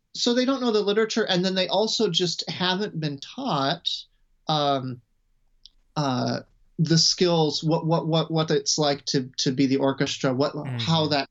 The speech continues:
Speaker 1: pianism is different, um, what, what is different about that experience. And in some ways that's healthy. I kind of appreciate that because those are actually very different skills,
Speaker 2: Yes.
Speaker 1: and sometimes they get a little, um, uh,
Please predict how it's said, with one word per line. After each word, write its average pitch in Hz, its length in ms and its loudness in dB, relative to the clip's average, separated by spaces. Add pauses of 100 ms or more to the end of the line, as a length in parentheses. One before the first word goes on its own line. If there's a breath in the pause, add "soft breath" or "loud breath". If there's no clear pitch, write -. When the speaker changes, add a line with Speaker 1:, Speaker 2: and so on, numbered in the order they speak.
(120)
Speaker 1:
pianism 131 460 -2
is 123 160 -4
different, - 440 -6 (760 loud breath)
um, 131 300 0 (100)
what, 139 200 0
what 139 180 2
is 127 140 0
different 131 280 -2
about 120 180 -2
that 127 160 0
experience. 123 600 -4 (440 loud breath)
And 196 200 0
in 208 140 2
some 285 200 2
ways 226 140 2
that's 165 180 -2
healthy. 196 520 -2
I 160 120 0
kind 196 200 -2
of 170 120 0
appreciate 160 600 -2
that 147 220 -2
because 131 580 -2 (380 loud breath)
those 165 520 0
are 156 240 2
actually 147 460 -2
very 139 340 0
different 147 420 -4
skills, 220 600 0
Speaker 2:
Yes. - 40 -12
Speaker 1:
and 165 100 -8
sometimes 170 540 0
they 165 140 2
get 160 160 0
a 151 80 2
little, 143 500 2 (300 loud breath)
um, 127 500 0 (580)
uh, 139 280 -2